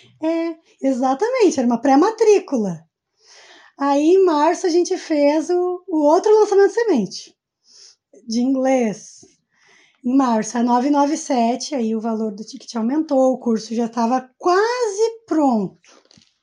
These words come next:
E é, mas eu não tava conseguindo concluir, eu não tava conseguindo terminar. Isso já era dois mil e dezoito.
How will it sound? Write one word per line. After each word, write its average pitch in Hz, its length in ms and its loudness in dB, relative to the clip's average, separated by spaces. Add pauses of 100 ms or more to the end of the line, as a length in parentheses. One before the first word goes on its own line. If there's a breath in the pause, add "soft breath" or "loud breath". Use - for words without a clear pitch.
(1120 soft breath)
E 254 140 -2
é, 240 140 2
mas 247 180 2
eu 302 80 2
não 339 120 4
tava 349 240 2
conseguindo 311 640 2
concluir, 226 340 -4
eu 226 60 0
não 269 140 -2
tava 320 280 0
conseguindo 294 500 -2
terminar. 277 400 0
Isso 226 200 -4
já 285 120 2
era 277 140 2
dois 294 160 -2
mil 285 120 2
e - 20 -6
dezoito. 277 520 -2